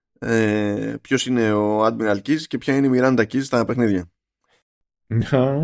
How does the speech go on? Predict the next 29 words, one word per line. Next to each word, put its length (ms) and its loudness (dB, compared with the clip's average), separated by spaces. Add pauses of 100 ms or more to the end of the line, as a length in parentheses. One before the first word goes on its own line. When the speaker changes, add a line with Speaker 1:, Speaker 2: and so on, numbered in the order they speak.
(380)
Speaker 2:
α, 400 -2
α. 680 -2
Speaker 1:
Τότε, 220 2
ε, 40 0 (200)
μετά 340 2
θα 60 0
σε 80 -6
εκνευρίσει 360 0
ακόμη 220 0
περισσότερο 360 2
εσύ. 200 -4 (760)
Speaker 2:
Ναι, 300 4
δεν 160 2
ξέρω. 400 -4 (160)
Δεν 180 -6
ξέρω 340 2
τώρα 220 0
τι 120 -6
γίνεται. 360 -2 (340)
Speaker 1:
Θέλω 380 2
να 140 0
σου 80 -8
πω 220 0
ένα, 680 0
ένα 220 0
άλλο 160 0
που 440 -2
έμαθα 300 0
πρόσφατα. 420 -2